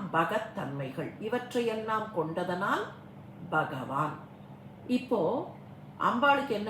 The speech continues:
பெயர்? அம்பாளுக்கும் கீர்த்தி உண்டு, அம்பாளுக்கும் பிரகாசம் உண்டு, அம்பாளுக்கும்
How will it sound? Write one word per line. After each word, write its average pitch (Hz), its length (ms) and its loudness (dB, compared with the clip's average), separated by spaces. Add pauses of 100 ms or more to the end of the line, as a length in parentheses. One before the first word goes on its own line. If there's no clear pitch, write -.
பெயர்? 190 260 2 (120)
அம்பாளுக்கும் 233 640 4
கீர்த்தி 226 320 -2 (100)
உண்டு, 196 220 0 (140)
அம்பாளுக்கும் 202 600 0 (160)
பிரகாசம் 185 580 0
உண்டு, 160 220 -2 (160)
அம்பாளுக்கும் 185 640 0